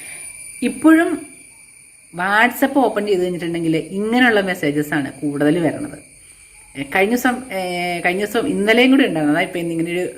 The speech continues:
വീഡിയോ ഇടാൻ കാരണം കേട്ടോ. ഒരു, എന്താ പറയുക, ആവശ്യമില്ലാത്ത കാര്യങ്ങൾക്കാണ് ടെൻഷൻ അടിക്കുന്നത്.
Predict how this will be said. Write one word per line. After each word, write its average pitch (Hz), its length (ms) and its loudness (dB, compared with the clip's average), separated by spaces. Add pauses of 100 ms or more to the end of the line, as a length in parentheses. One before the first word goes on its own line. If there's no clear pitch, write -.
വീഡിയോ 156 400 -2
ഇടാൻ 151 180 2
കാരണം 131 260 -4
കേട്ടോ. 160 180 -6 (640)
ഒരു, 330 400 6 (160)
എന്താ 202 520 2
പറയുക, 240 360 0
ആവശ്യമില്ലാത്ത 214 800 -2
കാര്യങ്ങൾക്കാണ് 285 680 4
ടെൻഷൻ 226 300 -6
അടിക്കുന്നത്. 165 480 -6